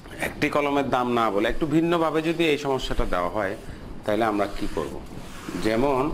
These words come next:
আমাকে যদি বলা হয় এক হালি কমলার দাম সমান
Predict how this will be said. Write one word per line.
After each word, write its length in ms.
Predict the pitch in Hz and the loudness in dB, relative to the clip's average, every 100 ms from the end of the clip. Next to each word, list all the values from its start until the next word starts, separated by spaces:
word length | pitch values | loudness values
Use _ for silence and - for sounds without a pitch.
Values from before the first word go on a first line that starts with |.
| - - - - - - 120 | 2 2 4 2 2 0 0
আমাকে 220 | 131 147 135 | 2 2 0
যদি 160 | 139 143 110 | 0 2 2
বলা 200 | 107 107 | 2 2
হয় 220 | 131 113 120 - - - - - - - - - - - 110 113 | 2 0 0 -6 -16 -18 -14 -12 -12 -12 -12 -14 -12 -2 0 0
এক 100 | 113 - - | -2 -8 -6
হালি 400 | - 123 123 113 110 147 - - - - - - - - - - - - - - - - - - - - - - - - - - - - - - - - - - - - - - - - - - - - - - - - | -2 0 2 2 2 0 -8 -16 -18 -18 -18 -18 -18 -18 -16 -14 -14 -16 -18 -16 -16 -14 -14 -8 -8 -6 -12 -14 -14 -14 -14 -12 -12 -12 -14 -14 -12 -10 -10 -10 -10 -10 -10 -10 -10 -10 -12 -12 -10 -8 -8 -8 -8 -4
কমলার 600 | 104 95 98 98 95 92 92 90 - | 0 2 2 4 2 0 -2 -6 -2
দাম 300 | 90 87 85 117 139 - - - - - - - - - - - - - - - - - | 0 2 0 -2 -4 -8 -12 -14 -16 -14 -14 -12 -14 -14 -14 -12 -12 -12 -14 -14 -14 -6
সমান 320 | 104 101 98 | -2 0 0